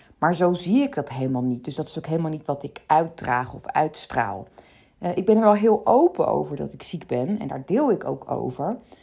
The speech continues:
Eh, maar niet in combinatie met, ehm, ja, dat ik,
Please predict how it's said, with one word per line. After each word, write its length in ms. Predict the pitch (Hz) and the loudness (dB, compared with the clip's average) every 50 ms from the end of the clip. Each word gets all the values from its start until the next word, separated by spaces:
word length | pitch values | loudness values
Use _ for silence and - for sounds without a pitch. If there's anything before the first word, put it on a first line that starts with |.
| _ _ _ _ - | _ _ _ _ -6
Eh, 120 | - 175 | -4 -2
maar 140 | 170 170 175 | 0 0 2
niet 280 | 175 190 214 220 214 | 4 4 4 4 2
in 200 | - 190 190 185 | 0 -2 -2 -2
combinatie 920 | - 214 208 190 170 170 170 170 170 175 190 220 233 233 233 - - 180 165 | -2 -2 -2 0 0 0 0 2 2 2 2 2 0 -2 -4 -6 -8 -8 -6
met, 360 | 165 165 160 160 165 - - _ _ _ _ _ _ _ _ _ _ | -4 -2 -2 -4 -6 -8 -16 _ _ _ _ _ _ _ _ _ _
ehm, 240 | 151 143 143 147 143 - - - | -10 -8 -8 -8 -10 -12 -16 -12
ja, 240 | - - 185 185 165 | -6 -2 0 2 2
dat 160 | 139 147 - | 2 0 -2
ik, 100 | 170 165 | -4 -8